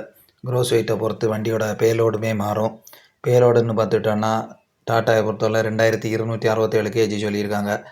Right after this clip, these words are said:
இந்த Bada Dost-ஐ பொறுத்தவரை ரெண்டாயிரத்தி நூத்தி இருபத்தஞ்சு கேஜி சொல்லியிருக்காங்க. முக்கியமா வந்து இந்த வண்டிகள்ல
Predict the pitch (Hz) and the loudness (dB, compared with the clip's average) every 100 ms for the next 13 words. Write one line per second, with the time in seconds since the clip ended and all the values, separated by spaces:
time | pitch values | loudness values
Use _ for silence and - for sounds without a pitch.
0 | _ - _ - 123 113 110 113 113 117 | _ -20 _ -8 -4 -2 2 2 4 0
1 | 117 107 104 107 107 110 107 113 110 113 | 0 0 0 0 2 0 2 0 0 -4
2 | 110 110 110 107 110 113 107 104 107 101 | -6 -4 -4 -2 -2 -2 -4 -4 -4 -4
3 | 104 98 95 95 92 95 - - - - | -6 -4 -6 -6 -6 -6 -10 -16 -20 -20
4 | _ _ _ 127 113 127 120 113 107 113 | _ _ _ -10 0 2 2 2 0 0
5 | 104 104 98 98 101 104 110 104 | 0 0 0 -2 -2 0 0 0